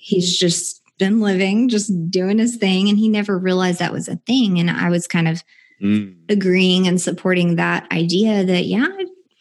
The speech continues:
Speaker 1: I actually didn't know any of that until the whole entrepreneurship journey anyways. And so we've started talking about setting, you know, maybe just get, like, a whiteboard or something and setting up family values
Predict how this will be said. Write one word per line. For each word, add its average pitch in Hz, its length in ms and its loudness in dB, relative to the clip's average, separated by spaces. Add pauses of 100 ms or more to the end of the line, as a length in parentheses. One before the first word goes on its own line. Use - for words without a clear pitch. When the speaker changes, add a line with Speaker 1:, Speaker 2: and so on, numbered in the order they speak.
(140)
Speaker 1:
I 196 80 -6
actually 240 360 -2
didn't 240 220 2
know 247 180 0
any 247 160 2
of 240 120 0
that 226 360 -2 (160)
until 208 760 0 (440)
the 214 160 0
whole 208 200 2
entrepreneurship 208 800 0
journey 107 400 -2
anyways. 202 760 -2
And 190 180 2
so 185 160 -2
we've 190 220 0
started 185 400 -2
talking 202 340 0
about 175 300 -4
setting, 175 640 0 (680)
you 339 120 2
know, 294 80 2
maybe 220 200 2
just 196 220 -4
get, - 100 -8
like, - 140 -6
a 170 80 0
whiteboard 165 560 -2
or 165 100 -2
something 165 480 -4
and 180 140 0
setting 180 440 -2
up 175 460 -4 (480)
family 170 680 0
values - 1120 -8